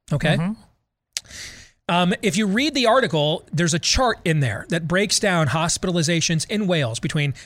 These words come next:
Speaker 1: vaccinated, single dose, unvaccinated, don't know. What you're gonna find is eighty-nine percent more covid vac-, hospitalizations in Wales among those who have received at least one dose of vaccine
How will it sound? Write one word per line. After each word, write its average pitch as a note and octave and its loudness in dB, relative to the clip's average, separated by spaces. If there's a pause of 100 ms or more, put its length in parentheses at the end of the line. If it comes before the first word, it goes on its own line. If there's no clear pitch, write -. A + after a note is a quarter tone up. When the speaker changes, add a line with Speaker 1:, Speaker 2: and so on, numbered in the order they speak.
(140)
Speaker 1:
vaccinated, F#3 0
single F#3 0
dose, F3 2
unvaccinated, D#3 0
don't D#3 -2
know. A#2 -4 (500)
What F#3+ 0
you're A#3 -2
gonna A3+ 2
find G#3+ 0
is E3 0
eighty-nine A3 0
percent G3+ -2
more G3 0
covid G3+ -2
vac-, F3+ -4
hospitalizations F#3 -2
in F#3+ -2
Wales D3 0 (340)
among F#3 0
those A3 0
who G#3+ 0
have F#3 0
received F#3 0
at F3 -2
least G3 0
one F#3+ 0
dose G3 2
of F3+ 0
vaccine F3 0